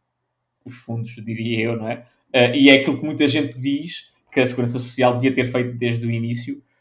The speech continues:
eh, em, em vez do sistema atual, que é a Segurança Social recebe dinheiro, o dinheiro que sobra investe, aliás, recebe dinheiro, paga aos reformados, o dinheiro que sobra investe, tipicamente em obrigações do Tesouro, em algumas ações, não sei o que, não sei o que mais. Neste caso, este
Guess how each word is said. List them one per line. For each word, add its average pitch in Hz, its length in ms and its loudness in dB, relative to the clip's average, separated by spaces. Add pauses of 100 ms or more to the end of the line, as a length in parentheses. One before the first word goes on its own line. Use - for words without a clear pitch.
(160)
eh, 120 420 4
em, 120 180 -2 (120)
em - 20 2
vez 123 180 0
do 120 80 -6
sistema 127 260 0
atual, 127 280 2
que 139 100 -2
é 101 260 -2
a 101 60 -8
Segurança - 320 -16
Social 104 240 -6
recebe 110 380 -4
dinheiro, 147 460 0 (580)
o 160 100 4
dinheiro 156 360 4
que - 80 -10
sobra 123 680 4
investe, 147 680 0 (420)
aliás, 151 320 6
recebe 196 240 4
dinheiro, 139 420 0
paga 165 380 4
aos 123 180 -2
reformados, 127 580 -2 (340)
o 170 100 0
dinheiro 170 240 0
que - 60 -14
sobra 175 540 2
investe, 156 480 0
tipicamente 120 480 -2
em 113 40 2
obrigações 113 360 -4
do 123 100 -4
Tesouro, 156 360 4
em 120 40 2
algumas 110 340 -2
ações, 127 320 -2
não 123 60 -6
sei 120 120 -6
o - 20 -6
que, - 0 -
não 113 40 -10
sei 120 80 -12
o - 20 -16
que 123 40 -14
mais. - 640 -14
Neste 165 320 2
caso, 135 320 4
este 120 340 -4